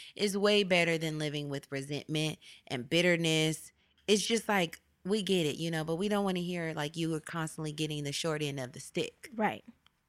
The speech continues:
Speaker 1: We don't wanna
Speaker 2: We
Speaker 1: hear
Speaker 2: can't
Speaker 1: it.
Speaker 2: work, we can't work with that. We
Speaker 1: We
Speaker 2: wanna figure out
Speaker 1: can't.
Speaker 2: how to get the long end.
Speaker 1: Yeah.
Speaker 2: You know, that's what we're here about. You, you guys know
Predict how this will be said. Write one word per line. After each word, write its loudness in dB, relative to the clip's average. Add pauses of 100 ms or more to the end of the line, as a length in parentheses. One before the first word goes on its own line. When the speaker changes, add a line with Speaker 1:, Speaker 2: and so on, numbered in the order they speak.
(120)
Speaker 1:
We 4
don't 6
wanna 2
Speaker 2:
We 4
Speaker 1:
hear 4
Speaker 2:
can't 10
Speaker 1:
it. 2
Speaker 2:
work, 6 (100)
we -4
can't -6
work 2
with -8
that. -8
We -2
Speaker 1:
We -2
Speaker 2:
wanna 2
figure 2
out 8
Speaker 1:
can't. -2
Speaker 2:
how 2
to 0
get -8
the -8
long -10
end. -18 (360)
Speaker 1:
Yeah. 10 (280)
Speaker 2:
You -2
know, 2
that's 12
what 2
we're 10
here 6
about. 2
You, -2
you -4
guys 8
know 0